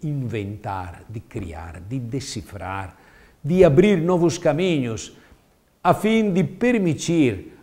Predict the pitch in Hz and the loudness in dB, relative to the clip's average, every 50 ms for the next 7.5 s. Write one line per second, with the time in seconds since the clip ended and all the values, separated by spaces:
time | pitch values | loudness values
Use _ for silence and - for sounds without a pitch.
0 | _ - 123 123 127 117 98 156 175 180 160 135 120 110 107 - 120 117 110 110 | _ -10 -6 -6 -4 0 2 2 2 2 0 -2 -2 -4 -4 -4 -4 -6 -4 -4
1 | 110 104 107 120 139 147 143 127 120 107 92 85 107 104 107 127 143 151 151 147 | -6 -4 -2 0 0 0 0 0 -2 -4 -6 -6 -8 -6 -4 -4 -2 -2 -2 -2
2 | 117 101 139 139 123 - - - _ _ _ _ _ _ _ - 127 131 139 135 | -4 -4 -6 -6 -8 -10 -16 -20 _ _ _ _ _ _ _ -8 -4 -2 -2 -2
3 | 135 - 127 120 117 - 131 131 139 147 151 147 143 127 120 - - - 160 160 | -4 -4 -6 -6 -6 -6 -4 -2 -2 -2 -2 -2 -2 -4 -6 -10 -10 -4 0 2
4 | 165 165 165 160 151 156 165 165 160 156 143 - - - 175 185 185 185 165 156 | 4 4 4 2 0 0 -2 -2 -2 0 -2 -2 0 0 2 2 2 2 0 -4
5 | - - - - _ _ - 170 127 - - - 185 190 208 175 - - - - | -8 -14 -20 -20 _ _ -8 -8 -8 -8 -8 -6 -2 0 0 0 -2 -4 -8 -12
6 | - 131 113 101 - - - - 196 208 208 196 175 147 - - 139 131 113 98 | -10 -10 -10 -10 -8 -8 -4 0 2 2 4 2 0 -2 -2 -2 -2 -2 -2 -2
7 | 143 165 165 151 131 139 135 120 - | -2 -2 -2 -2 -2 -2 -2 -4 -6